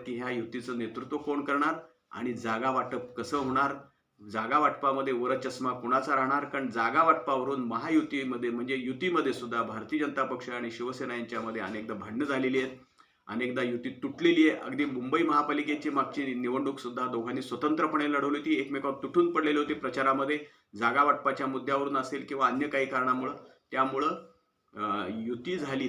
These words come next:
तरी सुद्धा नेतृत्व कोणाचं आणि जागा वाटप कसं राहणार यावरती सर्व अवलंबून आहे.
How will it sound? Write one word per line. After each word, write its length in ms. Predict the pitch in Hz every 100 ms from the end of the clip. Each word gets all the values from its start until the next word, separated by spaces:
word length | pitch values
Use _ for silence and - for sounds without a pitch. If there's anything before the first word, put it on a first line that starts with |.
| 127
तरी 120 | 117
सुद्धा 280 | 117 117 117
नेतृत्व 520 | 110 107 160 170 170
कोणाचं 460 | 147 131 113 113 98 - _ -
आणि 260 | 104 127
जागा 400 | 120 104 117 143
वाटप 600 | 160 147 147 - - _
कसं 160 | 113 127
राहणार 340 | 110 110 113 95 92 _ _
यावरती 460 | 107 131 139 135 131
सर्व 260 | 123 120
अवलंबून 500 | 117 - 113 143 131
आहे. 320 | 107 101 -